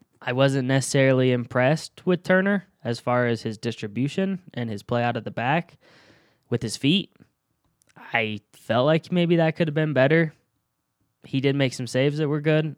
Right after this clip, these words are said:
There were some very dicey moments that he had as well. So I don't know. I don't necessarily think that he impressed me as, as much as I was hoping for. I think I was maybe expecting a little too much. Jackson Yueill, con, I,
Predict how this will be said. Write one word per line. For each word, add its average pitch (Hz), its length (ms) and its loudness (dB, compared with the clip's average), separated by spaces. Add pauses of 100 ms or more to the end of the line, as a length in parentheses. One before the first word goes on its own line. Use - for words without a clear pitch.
(160)
There 110 100 -6
were 113 80 -2
some 110 260 -8
very 113 220 -4
dicey 113 360 -2
moments 123 500 -2 (1120)
that 131 100 0
he 127 80 0
had 123 180 4
as 123 100 2
well. 120 300 4
So 110 500 -4 (220)
I - 80 -12
don't 120 180 -4
know. 104 200 -8
I 123 100 -2
don't 147 160 2
necessarily 135 420 2
think 120 300 -2
that 113 200 -2
he 120 180 -2
impressed 117 400 -2
me 120 80 -2
as, 107 160 -6 (220)
as 120 120 -6
much 143 260 0
as 139 80 0
I 120 120 2
was 113 100 -2
hoping 107 320 -6
for. - 160 -12
I 117 160 -2
think 151 300 -4 (140)
I 127 180 2
was 120 280 -4
maybe 120 200 -2
expecting 113 400 -4
a - 20 -4
little 110 160 -2
too 110 140 -8
much. - 340 -10 (960)
Jackson 131 420 0
Yueill, 131 360 0 (200)
con, 113 440 -2 (100)
I, 110 140 -8